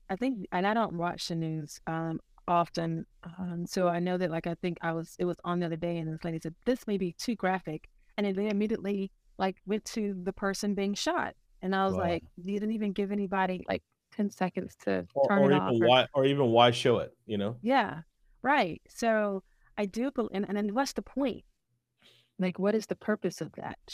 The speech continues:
Speaker 2: Mm.
Speaker 1: showing this person being shot? And, you
Speaker 2: Mm.
Speaker 1: know, that's not helpful.
Speaker 2: Yeah, you know, I had this, uh, situation happen with one of my, my, my littles, and, uh, she said, she said, "Dad, I want TikTok."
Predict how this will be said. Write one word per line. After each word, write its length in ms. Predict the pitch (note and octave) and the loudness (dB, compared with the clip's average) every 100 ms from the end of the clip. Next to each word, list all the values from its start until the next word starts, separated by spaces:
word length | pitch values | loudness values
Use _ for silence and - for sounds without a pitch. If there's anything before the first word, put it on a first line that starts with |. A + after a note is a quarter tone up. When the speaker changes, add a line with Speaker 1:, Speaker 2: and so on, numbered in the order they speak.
| - F3+ | -4 -2
Speaker 2:
Mm. 60 | F3+ | -2
Speaker 1:
showing 140 | E3+ | -4
this 240 | E3+ E3+ - | -6 -8 -8
person 380 | - E3 E3 D#3+ | -8 -6 -6 -6
being 300 | D3+ D3 D3+ | -6 -8 -8
shot? 360 | - C#3 C3+ _ _ _ | -8 -8 -10 _ _ _
And, 160 | E3+ - | -8 -6
you 120 | F3 | -6
Speaker 2:
Mm. 20 | E3+ | -6
Speaker 1:
know, 180 | - - - _ _ _ _ _ _ _ _ _ _ _ | -8 -14 -20 _ _ _ _ _ _ _ _ _ _ _
that's 240 | G3+ F#3 - | -2 -2 0
not 140 | F3 | -4
helpful. 480 | D#3+ - - - - - _ _ _ _ _ | -6 -10 -10 -12 -12 -16 _ _ _ _ _
Speaker 2:
Yeah, 100 | - - | -16 -8
you 140 | A#2 | -4
know, 140 | G#2+ G2 | -2 0
I 180 | G#2 G#2+ | 2 2
had 200 | A2 G2 | 2 2
this, 280 | G2 F2 G2 | 0 -2 -2
uh, 260 | F2 E2+ | -2 -2
situation 540 | E2+ A2+ G#2 G2 F#2 F#2 | -4 -4 -2 -2 -2 -4
happen 360 | F#2 F#2 F#2 | -4 -4 -6
with 180 | F2 F2 | -8 -6
one 120 | F#2+ | -6
of 60 | F2 | -6
my, 200 | F2+ F2 | -8 -10
my, 280 | F2+ F#2+ F#2 - | -8 -6 -6 -8
my 200 | G2 G2+ | -8 -4
littles, 520 | G2 G2 E2+ E2+ - _ - | -4 -4 -6 -8 -16 _ -12
and, 220 | F#2+ F2 | -8 -6
uh, 180 | F2+ F2+ | -6 -6
she 200 | F2 - | -8 -10
said, 300 | G2+ G2+ F2 | -6 -4 -4
she 120 | - | -6
said, 160 | F#2+ G2+ | -14 -10
"Dad, 220 | G2 G#2+ | -4 -2
I 40 | G#2+ | -2
want 220 | G#2+ G2+ | -4 -6
TikTok." 480 | G#2 - - - | -10 -10 -12 -14